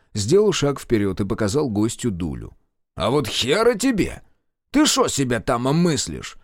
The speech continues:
В мою хату явился без приглашения и будешь тут права качать? Иди к чёрту, юродивый!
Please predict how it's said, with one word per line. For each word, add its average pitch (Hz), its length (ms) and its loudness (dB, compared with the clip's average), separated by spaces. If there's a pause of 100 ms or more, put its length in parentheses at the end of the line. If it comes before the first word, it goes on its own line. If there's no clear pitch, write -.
(140)
В 110 140 -2
мою 214 260 4
хату 165 400 2
явился 160 480 2
без 147 200 0
приглашения 127 920 -2 (260)
и 123 100 0
будешь 165 340 2
тут 175 320 0
права 226 320 4
качать? 110 540 -8 (440)
Иди 143 300 2
к 175 80 -2
чёрту, 147 680 2 (340)
юродивый! 151 840 2